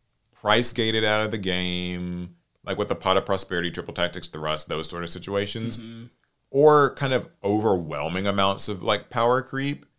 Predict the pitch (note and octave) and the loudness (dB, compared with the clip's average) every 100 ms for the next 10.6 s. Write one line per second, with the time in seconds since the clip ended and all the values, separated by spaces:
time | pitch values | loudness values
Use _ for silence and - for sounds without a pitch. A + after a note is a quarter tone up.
0 | _ _ _ _ _ _ - C#3 C3 A#2+ | _ _ _ _ _ _ -6 0 2 2
1 | C3+ C3+ A#2+ A#2+ A2+ A2+ A#2+ C#3+ B2+ A2+ | 4 4 6 6 6 4 4 4 2 0
2 | G2+ - F#2 F2+ E2+ - G2 F#2 G2 G2 | -2 -2 0 -2 -2 -6 -6 -4 -2 -2
3 | - - E2 F2 F2 D#2 D#2 D2+ D#2+ D#2 | -4 -6 -2 -2 0 -4 -6 -6 -2 -2
4 | D#2 _ _ _ _ - G2 F2+ F#2 F#2 | -4 _ _ _ _ -6 -4 0 2 4
5 | F#2 A2 F2 E2+ E2+ E2 - _ _ _ | 4 2 0 -2 -2 -6 -14 _ _ _
6 | _ _ _ _ _ _ _ C#3+ C#3+ A2 | _ _ _ _ _ _ _ 4 8 8
7 | G#2 G2 G#2+ F#2+ - E2+ F2+ E2+ D#2+ D2 | 8 6 2 2 -2 -4 -2 -4 -6 -8
8 | D2 D2 D2+ D#2 D2+ D2 D2 D2+ D2+ D#2 | -8 -8 -8 -8 -6 -6 -6 -4 -4 -4
9 | F2+ D3 E2+ G2+ F2+ F2+ G2+ G2+ A#2 G2+ | -4 -2 -2 -2 -2 2 2 2 0 2
10 | F#2+ F#2+ F#2+ F#2 F2+ G#2 | 4 6 6 6 2 -2